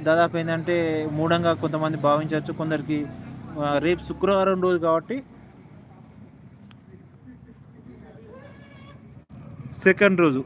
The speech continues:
అత్యధికంగా నామినేషన్లు పడే అవకాశం అయితే మనకి ఇక్కడ, ఇక్కడ ఉంది. మనకు దాదాపుగా ప్ర-, రేపు, ఆ, వార్డు మెంబర్లు అదేవిధంగా సర్పంచ్లకు నామినేషన్లు,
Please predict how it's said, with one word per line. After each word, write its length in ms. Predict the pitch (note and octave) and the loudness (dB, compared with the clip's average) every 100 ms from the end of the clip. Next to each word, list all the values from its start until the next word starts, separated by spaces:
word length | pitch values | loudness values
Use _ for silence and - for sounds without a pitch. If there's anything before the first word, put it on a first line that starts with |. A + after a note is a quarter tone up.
| - | -6
అత్యధికంగా 600 | - G#3 G#3 G#3+ G#3 G#3 | 2 6 6 6 2 2
నామినేషన్లు 560 | F#3 F3+ F#3+ F3+ F#3+ E3+ | 2 2 0 0 -2 0
పడే 200 | E3 E3 | 2 2
అవకాశం 420 | D#3 E3+ E3 E3+ | 2 0 -2 -2
అయితే 160 | E3 | -2
మనకి 260 | E3 D#3+ E3 | -2 -2 -2
ఇక్కడ, 220 | D#3 D#3 | 0 0
ఇక్కడ 300 | D#3+ D#3 D#3 | 0 2 2
ఉంది. 340 | D3+ D#3 A3+ - - - - - | 2 0 -2 -4 -12 -18 -18 -4
మనకు 340 | D#3 D#3 E3 D3+ - E3 | -2 0 0 -2 -6 -6
దాదాపుగా 540 | C#3+ D3+ E3 D#3+ F3 | 0 2 0 -2 -4
ప్ర-, 340 | D3 D3 D#3+ C#3+ | -6 -8 -8 -4
రేపు, 460 | D#3+ E3+ F3+ F3+ D3 D3+ | -2 -2 -2 -4 -6 -8
ఆ, 280 | D3 D3 D3 - - C3+ | -8 -8 -12 -18 -14 -4
వార్డు 260 | B2+ D#3 | -2 0
మెంబర్లు 420 | E3 D#3+ D#3 D#3+ | -2 -2 -2 0
అదేవిధంగా 580 | D#3 C#3+ D3+ D3+ D3+ D3+ | 0 0 0 -2 -4 -6
సర్పంచ్లకు 540 | C#3 C3+ - D3 D3+ C#3 | -8 -8 -6 -6 -6 -6
నామినేషన్లు, 920 | C3 C#3 C#3 - C#3 E3 G3 - | -6 -4 -8 -8 -8 -8 -10 -14